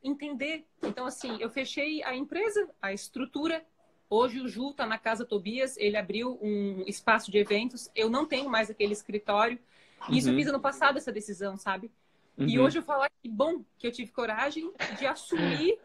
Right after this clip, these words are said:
Speaker 1: isso, sabe? Que eu, que eu não queria aquela estrutura.
Speaker 2: Uhum.
Speaker 1: Que nesse momento eu precisava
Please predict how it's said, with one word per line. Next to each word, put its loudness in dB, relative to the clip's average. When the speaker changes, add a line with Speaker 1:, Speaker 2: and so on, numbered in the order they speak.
Speaker 1:
isso, -6
sabe? -2
Que -6
eu, 2
que -6
eu -2
não -2
queria 2
aquela -2
estrutura. -2
Speaker 2:
Uhum. 0
Speaker 1:
Que -8
nesse -2
momento 0
eu -6
precisava 0